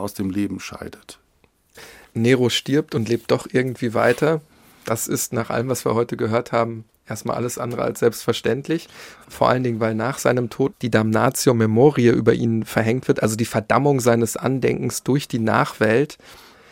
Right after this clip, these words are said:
Speaker 2: Er ist sicherlich bis heute einer der umstrittensten Kaiser der römischen Geschichte. Heute ist aber auf jeden Fall auch Teil der Popkultur geworden. Die Nero-Rezeption, die kennt eigentlich keine Grenzen.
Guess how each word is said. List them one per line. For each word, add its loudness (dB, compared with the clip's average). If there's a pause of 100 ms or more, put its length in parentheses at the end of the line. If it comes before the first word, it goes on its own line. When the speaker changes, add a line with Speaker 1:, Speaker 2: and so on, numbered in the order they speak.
(440)
Speaker 2:
Er 4
ist 0
sicherlich 2
bis -2
heute 4
einer 2
der 2
umstrittensten 0
Kaiser 4
der 2
römischen 0
Geschichte. 0 (1120)
Heute 4
ist 0
aber 6
auf 2
jeden 2
Fall 4
auch 2
Teil 2
der 2
Popkultur -2
geworden. 0 (380)
Die 2
Nero-Rezeption, 0
die 0
kennt -2
eigentlich 0
keine 0
Grenzen. -4